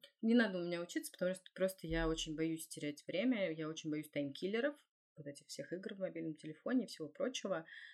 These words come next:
Поэтому у меня в телефоне есть только игры, в которые нельзя проиграть. Ну, такие, знаешь, типа там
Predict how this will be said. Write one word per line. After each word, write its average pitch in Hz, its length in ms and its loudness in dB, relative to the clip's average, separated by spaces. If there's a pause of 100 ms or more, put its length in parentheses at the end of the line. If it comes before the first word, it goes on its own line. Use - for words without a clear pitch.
Поэтому 156 320 2
у 151 40 4
меня 165 440 6
в 165 60 -6
телефоне 160 400 2
есть 151 140 0
только 151 220 -4
игры, 175 140 -2
в - 40 -18
которые - 260 -4
нельзя 147 160 -2
проиграть. 143 600 -2
Ну, 156 160 0
такие, 139 300 -8
знаешь, 135 260 -6
типа - 200 -18
там 139 280 -14